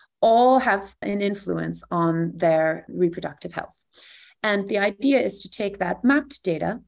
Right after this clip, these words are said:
and compare it to proximity to known fixed polluters like burn pits that are well documented, and then also to battle periods. So were you away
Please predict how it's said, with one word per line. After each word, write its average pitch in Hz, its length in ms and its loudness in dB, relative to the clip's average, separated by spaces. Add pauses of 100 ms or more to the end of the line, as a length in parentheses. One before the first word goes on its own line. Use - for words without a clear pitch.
(600)
and 214 260 -2 (440)
compare 302 420 2
it 233 260 -2
to 202 380 -4 (220)
proximity 208 760 -2
to 196 160 -8
known 214 420 0
fixed - 480 -8
polluters 180 600 -2
like 180 360 -6
burn 160 220 -4
pits - 460 -10
that 175 180 -8
are 170 100 -4
well 165 200 -2
documented, 170 680 -8 (520)
and 269 120 4
then 262 100 6
also 285 400 -2
to - 120 -8
battle 277 300 2
periods. - 600 -12
So 190 340 -2 (260)
were 208 200 2
you 214 280 -2
away 190 600 2